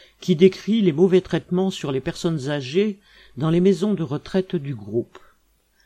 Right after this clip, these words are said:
Elles lui ont rapporté près de six cent mille euros. Serait-il alors coupable de délit d'initié, c'est-à-dire d'avoir profité d'une information confidentielle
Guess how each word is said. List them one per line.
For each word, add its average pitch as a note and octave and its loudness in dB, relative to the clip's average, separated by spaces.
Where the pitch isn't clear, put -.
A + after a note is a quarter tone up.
Elles E3 2
lui A3 0
ont G3+ 2
rapporté F3+ -2
près G3+ -2
de C#3+ -6
six - -8
cent F3 -2
mille G3 0
euros. A#2+ -4
Serait-il A#3+ -2
alors G3+ 0
coupable F3+ 0
de D3 -4
délit D#3+ 0
d'initié, E3+ -4
c'est-à-dire F3+ 4
d'avoir C#3+ -6
profité G3+ -2
d'une C#3+ -6
information D#3+ -6
confidentielle F3 -6